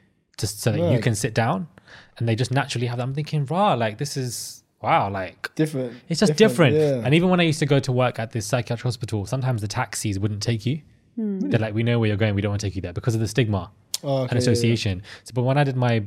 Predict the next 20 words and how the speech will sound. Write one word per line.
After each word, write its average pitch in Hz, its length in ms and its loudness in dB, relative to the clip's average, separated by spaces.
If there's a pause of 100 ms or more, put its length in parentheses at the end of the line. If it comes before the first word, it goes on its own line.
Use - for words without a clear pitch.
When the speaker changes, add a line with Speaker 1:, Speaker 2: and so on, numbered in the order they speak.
(100)
Speaker 1:
placement 117 380 -2
in 101 100 -4
Bali 123 520 4 (260)
for 98 560 0
a 98 80 0
psychiatric 101 300 -6
placement, 98 360 -6
they 127 140 4
don't 143 160 0
use, 120 520 0 (380)
uh, 98 540 0 (380)
medicine 113 500 -2
a 127 60 -2
lot. 160 460 0 (100)
Like, 107 240 -2
in 110 320 -6
Sri - 260 -2
Lanka, 127 300 -2
they 110 160 0
were 110 160 -2